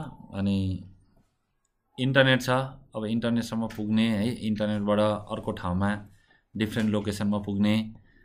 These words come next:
त्यो सबै कुराहरूमा हामीले आफ्नो धेरै privacy, अ, maintain गर्नको लागि, security maintain गर्नको लागि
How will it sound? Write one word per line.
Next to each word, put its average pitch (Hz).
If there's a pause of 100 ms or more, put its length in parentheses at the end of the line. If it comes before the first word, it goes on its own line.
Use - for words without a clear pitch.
(180)
त्यो 131
सबै 160
कुराहरूमा 120
हामीले 107 (500)
आफ्नो 123
धेरै 107
privacy, 117
अ, -
maintain 110
गर्नको 107
लागि, 107
security 120
maintain 104
गर्नको 101
लागि 101